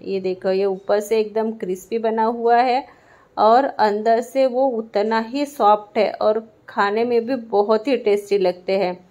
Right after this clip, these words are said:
इसमें मटर के दाने भी है, जो बच्चे खाने के लिए नहीं देखते,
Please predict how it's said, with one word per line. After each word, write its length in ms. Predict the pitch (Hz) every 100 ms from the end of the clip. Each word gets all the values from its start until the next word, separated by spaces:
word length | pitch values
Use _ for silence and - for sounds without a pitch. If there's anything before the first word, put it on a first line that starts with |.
| _ _ _ -
इसमें 280 | 220 226 240
मटर 420 | 233 202 202 220
के 160 | 220 240
दाने 360 | 214 185 190 208
भी 220 | 220 240
है, 260 | 247 233 233
जो 140 | 226
बच्चे 340 | 214 196 - 220
खाने 320 | 220 196 208
के 160 | 214 226
लिए 240 | 226 226
नहीं 240 | 220 226 226
देखते, 500 | 226 226 - 233